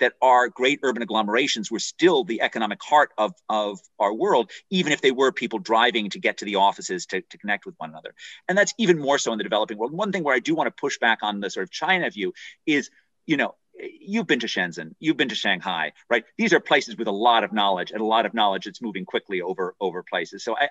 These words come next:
I don't think that our view of sort of China as a smokestack, you know, nineteenth century area, no, albeit there are lots of Chinese cities that are built on, you know, overly ambitious local government leaders pumping up the, the construction machine.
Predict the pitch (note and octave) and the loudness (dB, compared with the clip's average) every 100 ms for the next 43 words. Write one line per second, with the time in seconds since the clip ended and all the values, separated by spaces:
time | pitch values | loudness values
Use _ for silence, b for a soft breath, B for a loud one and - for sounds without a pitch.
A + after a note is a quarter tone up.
0 | - G3+ A3 - D3 - C3 _ A2+ A#2 | 0 0 -2 -2 -4 -2 -4 _ 0 0
1 | F#2+ C3+ A2+ A#2 F#2+ - A2+ G#2+ G2 F#2+ | -2 -2 -2 -2 -6 -2 0 0 -4 -8
2 | - A#2 B2 - G#2 F#2+ - - B - | -4 -4 -4 -2 0 0 -4 -20 B -6
3 | A2 G#2 A#2 A2 A#2 - A#2+ A2 G#2 F#2+ | -2 0 0 0 -8 -2 -2 -2 -2 0
4 | F#2+ F2+ - B B - E3 F#3+ - C3+ | 0 0 -2 B B -4 0 0 2 0
5 | G#2+ G#3+ D3+ - A#2+ B2 F3 F#3 - A2 | 2 0 0 2 2 4 4 4 0 -2
6 | A#2 A2 - A2+ G#2 G2+ F#2+ - A#2+ A2+ | 0 0 -2 -4 -2 -4 -2 2 0 0
7 | - G#2+ G2 F#2+ F2 b - A2 D#2+ D#2+ | -2 0 0 -4 -10 b -6 -2 -2 -4
8 | - D#3 D3+ C#3 A#2+ A2 G#2 A#2+ A2 B2+ | 0 2 4 4 4 2 2 0 -2 -2
9 | A#2+ A2+ A2+ A#2 G#2+ A#2 G#2+ G2+ - A2 | -2 0 0 0 -2 -2 -2 -4 -6 -6
10 | G#2+ F#2+ - G2 F#2 F#2+ - F#2 D#3+ - | -2 -4 0 0 0 -6 -8 -2 -2 -2
11 | G2 - F#2 | -6 -4 -6